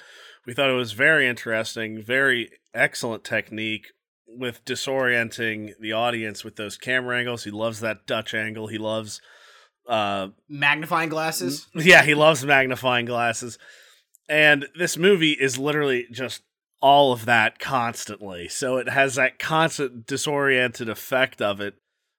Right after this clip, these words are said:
Speaker 1: throwing some daydreams for a little razzle dazzle. And it really does, I wouldn't say it's a confusing mess, but it definitely leaves you in a mess of confusion. <laughs>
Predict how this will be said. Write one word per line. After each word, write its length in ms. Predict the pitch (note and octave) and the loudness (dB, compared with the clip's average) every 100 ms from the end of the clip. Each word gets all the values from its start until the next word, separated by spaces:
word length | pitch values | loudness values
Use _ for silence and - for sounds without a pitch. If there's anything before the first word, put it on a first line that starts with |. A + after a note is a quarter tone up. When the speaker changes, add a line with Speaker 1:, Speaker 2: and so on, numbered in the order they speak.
| - | -20
Speaker 1:
throwing 420 | - C#3+ D3 D#3 | -6 0 0 0
some 240 | - C3 | -4 -4
daydreams 640 | B2 B2+ C#3 A#2 A#2+ A#2 A2+ | 4 4 4 0 -4 -6 -6
for 120 | A#2+ | -4
a 40 | |
little 160 | A#2+ A#2 | -4 -2
razzle 440 | G#2+ A2+ A#2+ A#2+ | 0 2 2 -2
dazzle. 600 | G#2+ A2 A#2+ B2 G#2 F2+ F#2 - - _ _ _ _ _ _ _ _ _ _ | -2 0 2 0 -6 -14 -18 -20 -20 _ _ _ _ _ _ _ _ _ _
And 140 | D3+ D3 | -2 -2
it 80 | |
really 300 | C3+ D3+ E3 | -2 0 0
does, 480 | B2+ F#2 C#3+ D3 C#3 C#3 | -2 0 2 2 2 0
I 80 | D3+ | -2
wouldn't 200 | A#3 G3+ | -2 -2
say 160 | G3+ | -2
it's 100 | F3+ | -2
a 60 | D3 | -6
confusing 640 | - B2 D3+ D#3 C3 A#2+ | -10 -10 -6 -4 -4 -2
mess, 320 | C3+ D3+ B2 | 2 4 2
but 160 | - C3 | -2 -6
it 180 | B2 _ | -8 _
definitely 420 | D#3+ D#3+ E3+ C#3+ | 0 0 0 -4
leaves 380 | C3 C#3+ C#3+ A#2+ | -2 -2 -2 -2
you 120 | C3+ | -2
in 80 | C3 | 0
a 40 | A#2+ | 0
mess 280 | B2 C3 - | 0 0 -2
of 100 | A2 | -8
confusion. 600 | A#2 - D3+ D3+ - | -10 -6 -4 -4 -6
<laughs> 60 | A#2 | -8